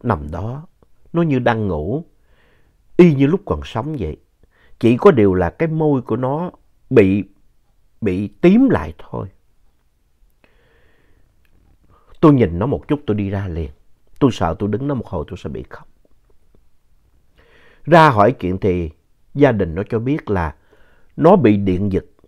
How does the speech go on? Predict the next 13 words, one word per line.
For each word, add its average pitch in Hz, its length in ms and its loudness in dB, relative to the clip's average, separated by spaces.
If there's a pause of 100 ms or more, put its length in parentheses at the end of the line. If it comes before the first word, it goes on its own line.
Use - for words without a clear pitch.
(100)
trong 123 200 4
lúc 165 220 -4
đang 110 220 -4
sửa 82 280 -10
máy 110 180 -8
lạnh 82 220 -10 (480)
và 117 160 0
giật 90 200 -4 (140)
chết 139 240 -4
liền 76 180 -10
tại 71 260 -12
chỗ. 67 300 -16 (3000)
Mà 113 560 4